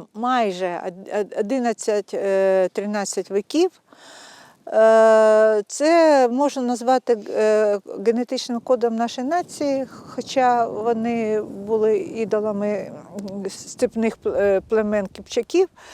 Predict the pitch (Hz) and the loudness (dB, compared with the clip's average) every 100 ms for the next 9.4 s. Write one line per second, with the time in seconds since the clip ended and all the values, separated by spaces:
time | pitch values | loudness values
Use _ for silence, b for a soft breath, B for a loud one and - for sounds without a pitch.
0 | B - 220 247 294 269 254 285 294 269 | B -6 0 2 2 0 -2 -2 -2 -6
1 | B B B - 214 214 262 262 254 240 | B B B -4 -2 0 0 0 -2 -2
2 | 262 262 247 - 277 339 330 269 247 240 | 0 -2 -2 -4 0 0 0 2 2 0
3 | - 233 226 226 - - 240 - 240 226 | -4 -2 -2 -2 -10 -10 -10 -2 -4 0
4 | 294 277 233 220 220 226 226 220 208 208 | 0 2 -2 -4 -4 -2 -4 -4 -8 -12
5 | 208 214 208 208 214 - - 208 202 196 | -12 -10 -10 -10 -12 -16 -10 -8 -8 -6
6 | 180 220 - 294 285 - 165 - 196 226 | -8 -6 -4 -2 -2 -2 -4 -4 -4 -4
7 | 294 262 214 202 202 B - - 226 220 | -2 -2 -2 -2 -4 B -14 -4 -4 -4
8 | 196 196 196 175 - 233 247 240 247 233 | -2 0 2 0 -4 -2 -2 0 -2 -2
9 | 220 214 214 - | 0 0 -2 -2